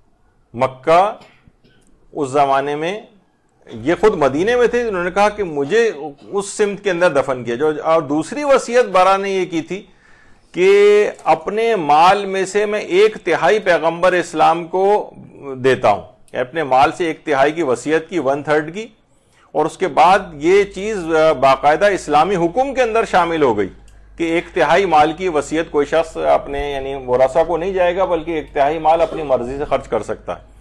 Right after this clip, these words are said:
और पैगंबर इस्लाम को कहा जिस तरह से पैगंबर चाहें खर्च करें। फिर बहरहाल एक महीने बाद, यानी बरा के इंतकाल के एक महीने बाद जब पैगंबर, अ, मदीने आए हैं और हिजरत हो गई थी,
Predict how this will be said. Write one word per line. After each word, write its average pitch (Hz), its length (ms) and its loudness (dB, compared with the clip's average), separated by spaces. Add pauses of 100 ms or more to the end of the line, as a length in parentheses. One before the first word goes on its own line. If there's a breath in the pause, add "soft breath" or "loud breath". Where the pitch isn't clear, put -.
(360 soft breath)
और 143 100 2
पैगंबर 165 540 0
इस्लाम 170 420 2
को 190 100 -2
कहा 190 160 4
जिस 185 300 -2
तरह 208 180 2
से 220 140 2
पैगंबर 165 480 0
चाहें 160 220 0
खर्च 156 240 -2
करें। 170 220 -2
फिर 170 160 -6
बहरहाल 147 400 2 (300 loud breath)
एक 202 240 2
महीने 175 340 -4
बाद, 147 300 4
यानी 151 160 -2
बरा 139 300 4
के 175 120 -2
इंतकाल 143 480 0
के 156 100 -4
एक 147 100 -6
महीने 147 240 -6
बाद 139 220 0
जब 147 160 -4
पैगंबर, 131 400 0
अ, 131 400 -2
मदीने 123 420 -6
आए 131 220 -2
हैं 139 100 -6
और 131 140 -4
हिजरत 123 320 -6
हो 165 120 -2
गई 135 180 -4
थी, 143 160 -8